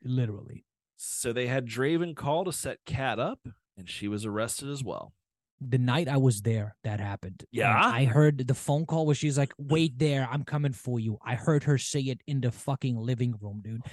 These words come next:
Speaker 1: She's, "I'm going to, I'm going to jail. Mike just got arrested for some shit. I gotta go pick him up." I'm like, "Oh, okay. You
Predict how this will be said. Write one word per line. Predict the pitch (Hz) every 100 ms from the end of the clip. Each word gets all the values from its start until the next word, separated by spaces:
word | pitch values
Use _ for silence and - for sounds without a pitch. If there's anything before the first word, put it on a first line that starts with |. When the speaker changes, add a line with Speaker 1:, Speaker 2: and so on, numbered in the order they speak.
| -
Speaker 1:
She's, | - 165
"I'm | 156 175
going | 185 220
to, | 196 - -
I'm | 165
going | 156 180
to | 156
jail. | 117 143 135
Mike | 127 117 143
just | 147 -
got | 135 117
arrested | 117 120 -
for | -
some | 127 131 127
shit. | - 120
I | 123
gotta | 127 123
go | 127
pick | - 123
him | 117 113
up." | 120 - _ - - -
I'm | 123
like, | 131 120 - _ -
"Oh, | 160 208 196 123 123 185 -
okay. | -
You | 147